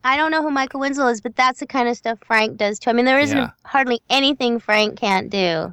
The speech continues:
Speaker 2: Yeah.
Speaker 1: and that's great.
Speaker 2: Yeah, those, those guys I'm in awe of, 'cause I'm sitting there, I'm like, I, w-, I would like to sit there and just watch them do it just to get
Speaker 1: Mm-hmm.
Speaker 2: it down better.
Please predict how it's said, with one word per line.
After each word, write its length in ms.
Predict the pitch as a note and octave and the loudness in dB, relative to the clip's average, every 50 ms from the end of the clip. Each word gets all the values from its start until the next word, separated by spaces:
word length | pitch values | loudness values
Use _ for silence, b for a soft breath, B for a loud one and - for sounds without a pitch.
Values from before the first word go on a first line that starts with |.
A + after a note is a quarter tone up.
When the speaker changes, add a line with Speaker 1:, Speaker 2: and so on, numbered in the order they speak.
| - | -12
Speaker 2:
Yeah. 160 | - - - F#3+ | -14 -8 -4 -2
Speaker 1:
and 120 | G3+ G3 | 0 2
that's 240 | F#3+ G3 G3 - - | 2 0 0 -4 -8
great. 520 | - - F3+ F3 F#3+ G3 F3+ E3 D#3+ - - | -6 -2 0 2 2 2 2 0 -2 -4 -6
Speaker 2:
Yeah, 240 | A2 G#2+ G#2+ G2+ G#2 | -8 -8 -6 -6 -2
those, 300 | A#2+ B2+ C3+ D3 C#3+ - | 0 2 2 2 2 2
those 220 | C3 C3+ C3+ C3 A#2 | 2 2 2 2 2
guys 240 | C3 B2 A#2+ A#2 G#2+ | 2 2 2 4 4
I'm 120 | A2 G#2+ | 2 2
in 120 | A2 G#2+ G2+ | 2 0 2
awe 360 | - G2+ G2+ G2+ G#2+ A2 G#2 | 2 4 4 4 4 2 0
of, 120 | G2 F#2+ | -2 -2
'cause 100 | G#2+ G#2 | -4 -4
I'm 120 | G#2 A2 G#2+ | -4 -4 -4
sitting 180 | - C3 A2+ | -4 -4 -4
there, 100 | G#2 G2+ | -4 -4
I'm 80 | G2 G2 | -6 -6
like, 140 | G2 F#2+ - | -8 -6 -2
I, 160 | A2 A#2+ B2+ | 0 2 2
w-, 180 | C3+ B2+ A#2+ - | 2 0 -2 -2
I 120 | - A#2+ A#2+ | -2 0 0
would 160 | A#2+ A#2+ B2 | 2 2 2
like 240 | B2+ B2+ C3 B2+ - | 2 2 0 0 -2
to 80 | C#3 | -4
sit 240 | C3 - D3+ C#3 - | 0 0 0 2 2
there 140 | B2+ A#2+ A2 A#2+ | 2 0 0 0
and 80 | B2 | 0
just 140 | A2+ A#2 G2+ | 0 0 0
watch 360 | A2+ A2 A2 G#2+ G#2 - - | 0 2 2 2 2 0 0
them 180 | - G#2+ G#2 G2+ | -2 0 0 2
do 200 | G#2 A#2 A2+ G#2+ | 2 4 4 4
it 160 | F#2+ - - | 2 0 -4
just 280 | - - A2 G#2 - - | -2 -2 0 0 0 -4
to 80 | A#2+ | -4
get 240 | G2+ G2+ A#2+ A2+ G#2 | -2 0 2 2 2
Speaker 1:
Mm-hmm. 180 | G#2 - - A2+ | 2 0 -4 -2
Speaker 2:
it 60 | G#2 | 0
down 380 | A2+ A2 G#2+ G#2 G#2 G2+ G2+ | 2 2 2 2 2 0 -2
better. 380 | G2 G2+ G2+ G2 F#2+ - - _ | 0 0 0 0 0 -2 -8 _